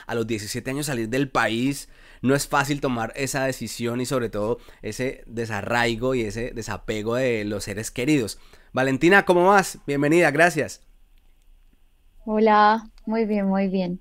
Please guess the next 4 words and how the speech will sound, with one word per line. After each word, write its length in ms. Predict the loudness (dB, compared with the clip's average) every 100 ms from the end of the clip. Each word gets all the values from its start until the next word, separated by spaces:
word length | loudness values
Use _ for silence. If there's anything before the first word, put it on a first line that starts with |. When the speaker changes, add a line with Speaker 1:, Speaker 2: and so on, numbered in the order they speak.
| -8
Speaker 1:
¿Qué 140 | -6 0
tal 180 | 0
todo? 380 | 4 4 4 0 -12 -20 -20 -20 -20 _ _ -20 -20 -20 -20 -20 -20 -20 _ _ _ _
Speaker 2:
Bien, 460 | -2 0 2 0 -4